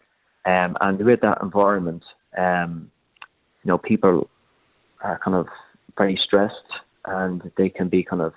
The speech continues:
I suppose, agitated in some way. But obviously the issue of bullying is, is very, very serious, and obviously there's been a public campaign as such in relation to bullying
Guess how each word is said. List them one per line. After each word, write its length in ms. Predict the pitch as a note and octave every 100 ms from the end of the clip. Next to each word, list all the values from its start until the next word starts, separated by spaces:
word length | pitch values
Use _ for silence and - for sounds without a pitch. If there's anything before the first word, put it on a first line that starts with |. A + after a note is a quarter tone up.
| - F2
I 60 |
suppose, 280 | - - F2 -
agitated 480 | G#2+ G#2+ - G2+ -
in 120 | E2+ -
some 140 | G2
way. 220 | F#2 E2+ - _ - - - -
But 120 | G#2
obviously 340 | G#2 - A2 - _
the 140 | A2+ G2+ -
issue 220 | C3+ A#2+
of 100 | G2
bullying 380 | A2 G#2 G2 F2+
is, 140 | E2+ - - -
is 140 | F#2+ -
very, 180 | G2+ G2
very 260 | F#2 F2 -
serious, 320 | G2+ G2+ F#2 -
and 120 | F2+
obviously 280 | F#2+ - F#2
there's 180 | F2 F#2 -
been 180 | F#2+ F2+ _ - - -
a 60 | -
public 340 | - - A#2 -
campaign 720 | G#2+ G#2 - G#2+ B2+ G#2 D2 _ _
as 80 | G2 -
such 200 | G2 -
in 100 | F#2+
relation 300 | F#2+ F#2 - -
to 80 | F2+
bullying 400 | G2 F#2+ F2